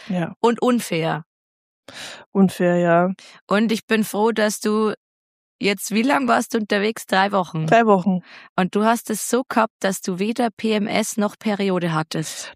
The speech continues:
Speaker 1: Das war vom Timing her genial, weil ich quasi mit meinen Tagen in die Tour gestartet bin.
Speaker 2: Perfekt.
Speaker 1: Und dann drei Wochen einfach nur geile Zeit gehabt hab. <laughs>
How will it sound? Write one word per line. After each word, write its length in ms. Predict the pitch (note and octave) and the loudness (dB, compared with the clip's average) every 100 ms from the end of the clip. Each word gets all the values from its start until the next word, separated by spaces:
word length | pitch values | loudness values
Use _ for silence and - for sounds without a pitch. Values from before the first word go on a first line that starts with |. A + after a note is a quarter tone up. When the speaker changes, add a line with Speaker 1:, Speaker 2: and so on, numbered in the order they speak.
| - | 0
Speaker 1:
Das 200 | G3+ - | 2 6
war 440 | F#3+ F#3+ F#3+ F#3+ | 8 8 8 6
vom 180 | - F#3+ | 4 0
Timing 400 | G3 F3+ G#3+ G#3+ | 2 2 4 2
her 220 | G3 G3+ | 2 0
genial, 540 | F#3+ F#3 F#3 F3 G3 F#3 | 0 -2 2 4 4 4
weil 200 | F#3 F#3 | 0 0
ich 340 | - F#3 - - | -4 -6 -10 -4
quasi 600 | F#3+ F3+ F#3+ F#3 F3 F3 _ _ _ _ | 0 0 0 0 -2 -4 _ _ _ _
mit 220 | G3 F#3+ | -8 -2
meinen 300 | G#3 F#3 F#3 | 0 0 0
Tagen 640 | - - D3 G#3+ G#3+ G3+ G3+ - | -4 2 2 2 0 -2 -4 -2
in 140 | A3 | -2
die 100 | A3 | -2
Tour 220 | - B3 | -2 -4
gestartet 520 | A3+ - G#3 A#3 A#3+ | -4 2 2 4 0
bin. 380 | - A#3+ A#3+ B3+ | 2 4 4 2
Speaker 2:
Perfekt. 840 | - D#3+ D3+ - - - - - _ _ _ | -2 -8 -8 -10 -10 -12 -18 -20 _ _ _
Speaker 1:
Und 320 | F#3 F#3 - | 0 0 4
dann 420 | E3+ F3 F3 F3+ | 2 4 2 0
drei 260 | F#3 D#3+ E3+ | 0 0 2
Wochen 260 | F3 E3+ | 0 2
einfach 460 | F3+ D#2 F3 E3+ D3+ | 0 2 0 -2 0
nur 520 | F3+ F#3 F#3 F3+ F#3 - _ _ _ _ _ _ _ _ _ | 0 2 2 0 -2 -8 _ _ _ _ _ _ _ _ _
geile 260 | D#3+ D#3+ D#3+ | 0 0 0
Zeit 300 | - E3 - | 0 -2 0
gehabt 280 | - - - | -4 -2 0
hab. 140 | D3+ - | 0 -2
<laughs> 500 | - - - - - | -4 -4 -6 -12 -18